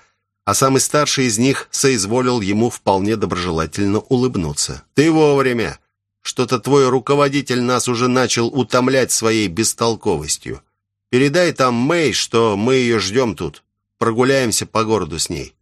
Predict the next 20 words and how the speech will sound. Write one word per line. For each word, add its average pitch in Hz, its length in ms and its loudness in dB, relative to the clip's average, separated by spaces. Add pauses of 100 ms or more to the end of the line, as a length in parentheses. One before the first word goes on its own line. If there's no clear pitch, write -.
(420)
"А 107 120 0
деньги-то 101 580 0
у 85 60 -2
вас 87 260 -4
есть, 113 500 -2
голодранцы?" — 101 800 0
хотелось 87 440 -4
спросить 95 500 -4
Олегу, 143 420 0 (380)
но 185 260 4
он 185 280 -2
решил 117 420 -2
пока 104 320 -4
не 90 140 0
устраивать 76 760 -6
маленький 85 520 -4
скандал 113 520 -2
с 87 100 -4
большими 107 500 0
и 117 200 -2